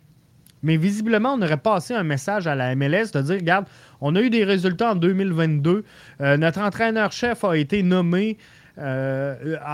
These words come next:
en, en nomination pour l'entraîneur-chef de l'année. On poursuit dans cette voie-là. On s'assume. On a été deuxième. On va rester là, puis on va aspirer au sommet. »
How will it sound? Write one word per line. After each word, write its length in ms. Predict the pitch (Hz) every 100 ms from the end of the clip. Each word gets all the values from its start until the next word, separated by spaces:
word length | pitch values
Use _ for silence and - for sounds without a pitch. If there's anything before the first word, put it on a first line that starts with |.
| 160
en, 120 | 180 175
en 60 |
nomination 680 | 185 220 220 220 202 - 233
pour 140 | 196
l'entraîneur-chef 640 | 180 185 180 190 175 - 180
de 100 | 151
l'année. 360 | 156 156 175 208
On 120 | 139
poursuit 500 | - - - - 233
dans 140 | 180
cette 220 | 143 160
voie-là. 460 | 131 143 139 180 214 - - -
On 120 | 165
s'assume. 580 | - 165 - 214 226 208 - - 131
On 260 | 143 170
a 140 | 220 240
été 280 | 233 233
deuxième. 640 | 202 208 180 160 196 220 202
On 200 | 160 160
va 140 | 160 202
rester 440 | 175 170 - 160
là, 180 | 175 208
puis 120 | 196
on 100 | 151
va 100 | 143
aspirer 380 | 135 - 175 160
au 120 | 190
sommet. » 460 | 139 147 131 170